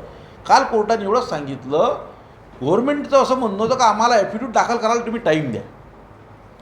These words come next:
आमचं ॲफिडेव्हिट तयार नाही आहे. तर जज साहेबांनी, माननीय न्यायाधीश महोदयांनी असं म्हटलं का ठीक आहे, तुम्हाला ॲफिडेव्हिट दाखल करायचा आहे तर ते तुम्ही ॲफिडेव्हिट दाखल करता, तोपर्यंत मी स्टे देणार. परंतु हा, हा मुद्दा अतिशय क्लिअर आहे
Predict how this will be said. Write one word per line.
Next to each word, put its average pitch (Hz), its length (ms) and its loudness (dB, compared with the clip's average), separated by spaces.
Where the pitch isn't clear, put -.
आमचं 214 240 2
ॲफिडेव्हिट 220 380 -2
तयार 170 260 6
नाही 117 120 -6
आहे. 98 200 -14
तर 196 60 -6
जज 240 240 4
साहेबांनी, 254 380 4
माननीय 226 360 0
न्यायाधीश 220 400 0
महोदयांनी 190 300 -2
असं 185 160 -6
म्हटलं 160 300 -4
का 233 120 -2
ठीक 226 240 -6
आहे, 247 120 0
तुम्हाला 220 220 2
ॲफिडेव्हिट 208 300 0
दाखल 220 240 2
करायचा 233 340 0
आहे 247 160 -4
तर 233 80 -6
ते 226 160 -2
तुम्ही 226 200 -4
ॲफिडेव्हिट 220 280 0
दाखल 226 220 2
करता, 269 260 2
तोपर्यंत 320 480 0
मी 311 80 -2
स्टे 220 220 2
देणार. 147 200 -2
परंतु 247 380 -2
हा, 214 180 2
हा 160 100 -6
मुद्दा 202 280 -4
अतिशय 214 320 -4
क्लिअर 170 320 -2
आहे 123 160 -2